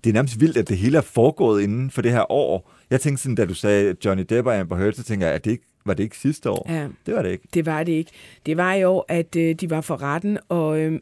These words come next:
Speaker 2: vi alle sammen kunne faktisk sidde og følge med på YouTube, øh, eller hvis man havde et abonnement til en, øh,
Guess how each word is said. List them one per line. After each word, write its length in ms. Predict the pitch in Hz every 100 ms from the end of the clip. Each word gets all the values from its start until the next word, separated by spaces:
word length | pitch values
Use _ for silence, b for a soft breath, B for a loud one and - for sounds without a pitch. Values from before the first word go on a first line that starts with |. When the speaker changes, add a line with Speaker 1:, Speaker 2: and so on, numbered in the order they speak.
| -
Speaker 2:
vi 200 | 180 160
alle 140 | 170
sammen 200 | 208 185
kunne 180 | - 170
faktisk 340 | 165 - 185
sidde 120 | 180
og 40 | 170
følge 200 | 180 175
med 120 | 165
på 120 | 175
YouTube, 720 | 170 185 196 - 196 180 180 175
øh, 320 | 170 165 156
eller 140 | 156 151
hvis 200 | 160 170
man 160 | 165
havde 180 | 175 185
et 60 | 185
abonnement 680 | 170 170 165 160 160 180
til 200 | - 196
en, 160 | 170 170
øh, 240 | 160 160